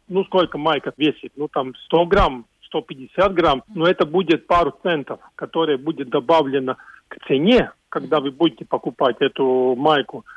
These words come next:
И это уже конкретные деньги, которые дальше будут, а, собираться с тех, которые поставляют на рынок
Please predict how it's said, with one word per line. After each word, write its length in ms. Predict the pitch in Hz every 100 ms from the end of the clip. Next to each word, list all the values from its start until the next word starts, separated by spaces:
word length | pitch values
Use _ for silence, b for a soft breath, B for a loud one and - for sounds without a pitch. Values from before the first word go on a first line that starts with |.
| B -
И 60 | 147
это 400 | 170 170 160 147
уже 400 | 147 143 165 143
конкретные 680 | 170 147 175 180 180 139
деньги, 340 | 131 196 247 208
которые 460 | 156 - 185 160
дальше 400 | 156 185 190 - 156
будут, 240 | 160 139 -
а, 280 | 156 143 139
собираться 460 | 151 151 160 147 - 131
с 140 | _
тех, 160 | 156 -
которые 320 | - 175 139
поставляют 580 | - - 147 147 151 127
на 100 | 139
рынок 360 | 139 269 277